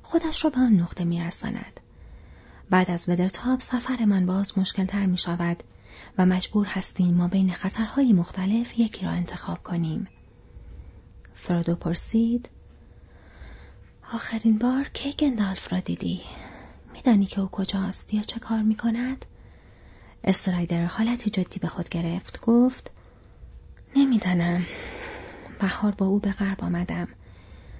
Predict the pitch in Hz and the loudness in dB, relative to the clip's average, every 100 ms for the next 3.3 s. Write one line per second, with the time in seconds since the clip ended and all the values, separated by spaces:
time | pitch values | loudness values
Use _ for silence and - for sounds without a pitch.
0 | - - 277 311 - 254 233 - 226 220 | -16 -10 -6 -6 0 2 2 4 4 4
1 | 220 - 269 269 262 294 - 233 220 214 | 2 4 4 4 4 0 0 0 2 4
2 | 208 208 196 190 196 202 - 208 202 240 | 2 2 2 0 0 -2 0 0 2 2
3 | 254 262 | 2 0